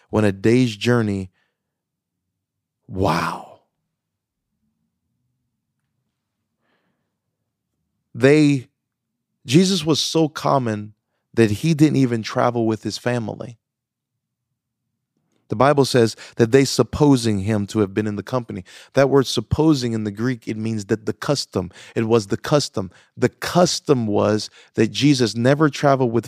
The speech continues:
family. He always traveled with the company. If they were still persuaded that Jesus was the promise, that he was God in the flesh, they would not let him out of their s-, eyesight.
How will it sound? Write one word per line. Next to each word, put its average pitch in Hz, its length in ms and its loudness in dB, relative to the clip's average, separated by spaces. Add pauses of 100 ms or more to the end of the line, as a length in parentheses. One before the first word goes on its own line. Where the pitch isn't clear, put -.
family. 107 560 -2 (220)
He 117 120 -2
always 113 440 2
traveled 101 500 -2
with 95 160 -8
the - 80 -8
company. 98 640 -10 (1400)
If 117 200 0
they 147 100 6
were 127 140 4
still 190 480 2
persuaded 139 760 0 (360)
that 120 220 0
Jesus 120 760 0 (120)
was 110 240 0
the 110 100 -2
promise, 107 500 -2
that 98 160 -4
he 127 160 -6
was 117 200 -2
God 120 300 2
in 117 100 0
the 104 80 -2
flesh, 135 480 0 (380)
they 139 160 6
would 127 160 4
not 123 280 2
let 123 360 0
him 117 280 -2
out 117 200 0
of 104 160 -4
their 110 140 2
s-, - 260 -8 (120)
eyesight. 117 720 -4